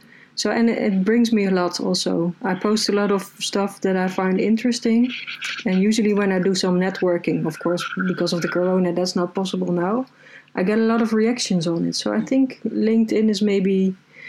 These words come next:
uh, for me, one of the best, uh, media cha-,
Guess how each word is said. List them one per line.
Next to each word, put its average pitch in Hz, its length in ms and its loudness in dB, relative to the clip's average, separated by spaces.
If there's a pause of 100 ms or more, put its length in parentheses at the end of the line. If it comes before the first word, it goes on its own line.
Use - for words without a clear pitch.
(380)
uh, 175 340 0
for 180 200 -4
me, 175 360 2
one 175 200 -2
of 170 160 -2
the 175 80 0
best, 175 540 -4 (100)
uh, 170 540 -2 (380)
media 220 420 2
cha-, 233 320 0